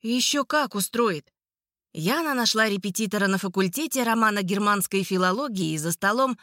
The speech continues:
заваленным книгами и бумагами. Слегка привстав, Бельчиков кивнул и указал на стул напротив. «Приятно познакомиться. Начнем».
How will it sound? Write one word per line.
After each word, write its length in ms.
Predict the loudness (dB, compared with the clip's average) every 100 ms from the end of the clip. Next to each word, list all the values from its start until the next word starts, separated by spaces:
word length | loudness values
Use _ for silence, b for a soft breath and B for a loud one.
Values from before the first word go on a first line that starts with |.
| B B
заваленным 640 | -2 0 2 2 2 0
книгами 540 | 0 0 -2 0 0 2
и 80 | 2
бумагами. 600 | 0 0 -2 -6 -12 -16 _ _ _
Слегка 380 | -2 -2 0 -2
привстав, 600 | -2 -6 -2 -2 -2 -4 _ _
Бельчиков 560 | -2 0 0 -2 -2 -4
кивнул 480 | -2 0 0 0 0
и 60 |
указал 520 | -2 0 -2 0 0 0
на 140 | -2
стул 260 | -2 0 2
напротив. 680 | 0 -2 -6 -6 -12 -16 _ _ _ 0
«Приятно 420 | 2 2 0 -2
познакомиться. 800 | 0 0 0 0 0 0 -4 -6 _ -10
Начнем». 560 | -4 -2 0 0 -4